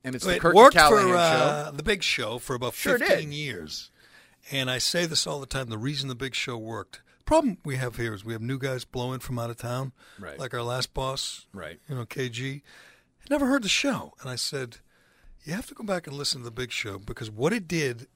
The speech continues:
Speaker 2: was had fresh perspectives every day. Some of them were just stupid, you know. They
Speaker 1: Sure.
Speaker 2: were
Speaker 1: And Bill Burr or
Speaker 2: But every
Speaker 1: whatever.
Speaker 2: day you'd have a different guy. And one of the problems with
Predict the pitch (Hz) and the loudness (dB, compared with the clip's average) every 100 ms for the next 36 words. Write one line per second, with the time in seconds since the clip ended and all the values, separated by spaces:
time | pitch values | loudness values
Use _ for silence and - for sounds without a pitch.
0 | - 120 - 120 - 151 139 - 123 - | -16 -14 -12 -14 -12 -10 -10 -8 -6 -4
1 | 135 - 113 127 120 120 180 117 - 269 | -6 -8 -8 -6 -6 -6 -6 -4 -4 -4
2 | 285 143 104 104 107 - - 127 185 82 | -6 -8 -12 -8 -2 -2 0 -2 -2 -6
3 | 104 107 110 110 117 73 - - - 247 | -8 -10 -8 -4 -4 -4 -14 -20 -20 -16
4 | 92 104 82 95 90 92 135 - 170 185 | -10 -10 -8 -8 -4 0 0 0 -2 -2
5 | 151 147 165 139 101 95 113 _ _ _ | -4 -2 -2 -2 -6 -12 -16 _ _ _
6 | _ 139 135 123 117 143 - 120 160 160 | _ -12 -10 -10 -8 -8 -8 -8 -6 -4
7 | 104 107 - _ - 117 113 143 247 262 | -8 -12 -20 _ -14 -12 -8 -8 -8 -8
8 | - 170 151 120 117 127 - | -6 -4 -6 -10 -10 -10 -10